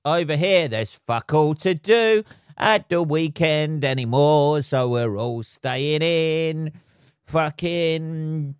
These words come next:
deteriorating our mental fucking health. That's what we do now. Um, I hope you're all right. I hope you're, uh,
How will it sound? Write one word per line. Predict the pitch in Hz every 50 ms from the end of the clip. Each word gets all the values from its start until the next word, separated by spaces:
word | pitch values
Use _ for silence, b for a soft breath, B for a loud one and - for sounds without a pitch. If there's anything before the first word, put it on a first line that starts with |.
| _ _ _ -
deteriorating | - 156 143 - - 175 170 175 170 165 165 160 160 160 156 156 160 156 160 151 - - 170 170 165 160 160 160 156 151 143
our | 117 113 117 120
mental | 113 110 110 113 107 - 139 123 120 117
fucking | - - 127 123 - 156 151 147 143 143
health. | 143 127 113 107 110 113 110 113 113 117 117 117 117 117 110 _
That's | - 101 92 - - -
what | 113 - -
we | 113 120 113
do | 135 139 131 127
now. | 123 135 135 135 135 135 135 135 135 131 135 127 - _ _ _ _ _ _ _ _ _ _ _ _ _ - -
Um, | 110 117 123 120 120 120 117 110 98 b b b b b b b
I | b - 120
hope | 123 143 147 120
you're | 143 143 143
all | 143 143
right. | 139 147 156 175 165 139
I | 143 135 143 147
hope | 151 151 139
you're, | 151 147 143 143 143 143 139 139 139
uh, | 139 139 139 139 135 131